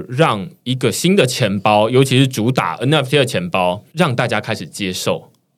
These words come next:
然后它要怎么进到市场？因为加密货币钱包就是说，啊，那你买币，然后你如果不想要放在交易所的话，你想要自己管理，有点像放在自己的皮夹里面的话，那你可以有一个自己的加密货币的钱包。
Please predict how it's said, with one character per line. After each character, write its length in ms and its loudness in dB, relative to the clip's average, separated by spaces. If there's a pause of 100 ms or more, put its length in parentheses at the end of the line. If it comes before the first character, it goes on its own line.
(100)
然 400 -2
后 580 2
它 140 -4
要 100 2
怎 140 -6
么 160 -8
进 320 -6
到 240 0
市 180 -6
场？ 220 -10
因 80 2
为 80 4
加 180 0
密 120 4
货 100 8
币 80 4
钱 160 2
包 140 2
就 100 -2
是 60 -2
说， 80 2
啊， 160 4
那 80 0
你 100 -4
买 160 0
币， 200 0
然 120 2
后 120 0
你 100 -4
如 160 -4
果 240 2 (200)
不 120 4
想 120 2
要 80 2
放 140 4
在 60 0
交 180 4
易 20 2
所 160 -2
的 120 2
话， 120 4
你 80 0
想 80 0
要 80 2
自 120 0
己 80 2
管 280 2
理， 60 2
有 80 2
点 140 2
像 120 2
放 160 2
在 60 2
自 120 -4
己 60 2
的 40 0
皮 260 -2
夹 240 2
里 140 -2
面 120 0
的 80 0
话， 120 0
那 100 -2
你 80 -4
可 100 -4
以 120 -2
有 100 -4
一 40 -4
个 120 -2
自 140 -10
己 80 -6
的 120 -6
加 140 -4
密 80 -4
货 100 -4
币 120 -4
的 240 -6
钱 340 -4
包。 320 -2